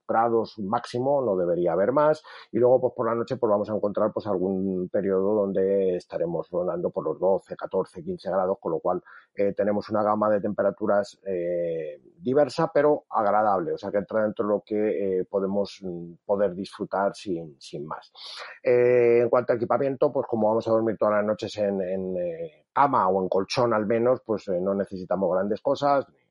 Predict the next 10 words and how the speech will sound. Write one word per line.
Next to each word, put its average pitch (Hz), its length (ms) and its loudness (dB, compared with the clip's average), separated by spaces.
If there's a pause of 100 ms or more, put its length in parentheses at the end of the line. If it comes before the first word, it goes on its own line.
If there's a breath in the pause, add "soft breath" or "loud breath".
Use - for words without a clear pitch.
(120)
necesitamos - 440 -14
ni 147 100 -20
toallas, 104 680 0
ni 82 140 -10 (560)
una 170 140 -12
toalla 156 320 -6
para 147 240 -8
darnos 160 320 -10
un 160 80 -10
bañito, 101 420 -4